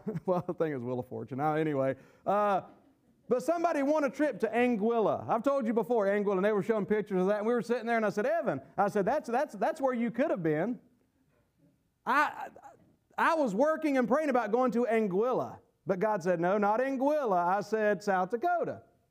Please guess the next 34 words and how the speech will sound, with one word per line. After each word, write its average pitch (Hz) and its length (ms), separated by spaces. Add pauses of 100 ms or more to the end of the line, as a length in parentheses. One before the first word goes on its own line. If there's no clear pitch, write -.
(720)
Ain't 226 100
that 214 200
something? 220 380 (520)
But 285 100
I 320 80
wouldn't 269 260
trade 180 280
it. 233 240 (360)
But 202 100
you 254 60
know 294 140
why? 302 320 (160)
Because 214 420
I 208 140
went 254 260
where 254 160
God 240 240
wanted 233 140
me 214 60
to 202 40
go. 180 160 (140)
But 202 100
I'm 302 140
just 277 180
here 269 140
to 226 60
tell 247 260
you 240 140 (200)
that 214 140
it 233 100
was 190 140
hard 202 440
for 160 120
me 147 280